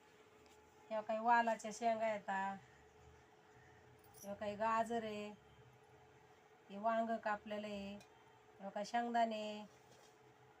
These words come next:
बोर आहेत बघा, आता कापून टाकायचे बोर किडकी पाहून.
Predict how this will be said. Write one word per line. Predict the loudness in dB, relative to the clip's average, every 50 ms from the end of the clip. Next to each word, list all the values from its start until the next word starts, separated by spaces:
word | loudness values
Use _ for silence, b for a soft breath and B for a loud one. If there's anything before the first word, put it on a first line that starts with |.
| -20 -20 -20 -20 -20 -20 -20 -20 -20 -20 -20 -20 -20 -20 -20 -20 -20 -14 -10
बोर | -6 -4 -2 -2 0 0
आहेत | 0 -2 0
बघा, | 0 0 0 2
आता | 0 0 -4
कापून | 2 2 2 2 2 0 -4
टाकायचे | 0 0 0 0 0 -4 -4 -4 -8
बोर | -8 -8 -6 -6 -6 -8
किडकी | -8 -8 -10 -10 -10 -10 -10
पाहून. | -6 -6 -6 -4 -6 -8